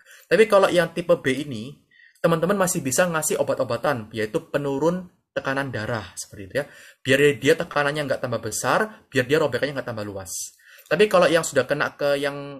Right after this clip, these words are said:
ascendingnya ini, ini harus dirujuk cepat, teman-teman ya. Kenapa harus dirujuk cepat? Karena kalau ini bocor, teman-teman ya, kalau ini tiba-tiba pecah, dia bisa bikin kardiak tamponade. Inilah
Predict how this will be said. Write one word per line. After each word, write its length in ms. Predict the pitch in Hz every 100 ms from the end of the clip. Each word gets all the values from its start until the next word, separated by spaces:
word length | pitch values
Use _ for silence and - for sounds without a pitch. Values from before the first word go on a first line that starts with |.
| -
ascendingnya 480 | - 139 127 135 190
ini, 400 | 143 113 135 _
ini 340 | - - 196 180
harus 160 | 170
dirujuk 320 | 131 131 139
cepat, 320 | 160 165 - -
teman-teman 320 | 104 98 98
ya. 140 | 143 - _ _ -
Kenapa 400 | 196 196 202 180
harus 160 | 127
dirujuk 240 | 131 123 117
cepat? 400 | - 113 107 _ _ _ _
Karena 180 | 170 220
kalau 160 | 220 208
ini 140 | 190
bocor, 480 | 180 170 - 135 -
teman-teman 320 | 104 98 98
ya, 100 | 123 _ _
kalau 160 | - 156
ini 160 | 165 160
tiba-tiba 400 | 139 143 123 156
pecah, 240 | - 107 - _ _ _ _ _ _ _
dia 160 | 156 180
bisa 240 | 139 156
bikin 240 | 131 160
kardiak 320 | 160 131 131 -
tamponade. 640 | 131 127 120 - 95 90 _ _ -
Inilah 480 | 165 170 196 190